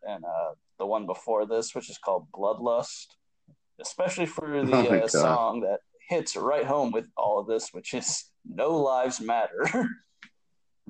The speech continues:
Speaker 1: Uh, that, that's a very poignant and powerful song. Uh, but they also,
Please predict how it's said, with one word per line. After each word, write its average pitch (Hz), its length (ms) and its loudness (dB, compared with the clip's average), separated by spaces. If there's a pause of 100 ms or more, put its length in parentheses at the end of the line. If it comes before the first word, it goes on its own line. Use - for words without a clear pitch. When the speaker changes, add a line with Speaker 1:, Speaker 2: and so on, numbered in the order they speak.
(600)
Speaker 1:
Uh, 65 300 -4 (240)
that, 120 340 0 (260)
that's 131 260 -2
a 117 100 2
very 113 840 2
poignant 107 380 -2
and 80 80 -10
powerful 82 720 -2 (340)
song. 117 520 -4 (480)
Uh, - 280 -2
but - 80 -8
they 117 120 0
also, 117 500 0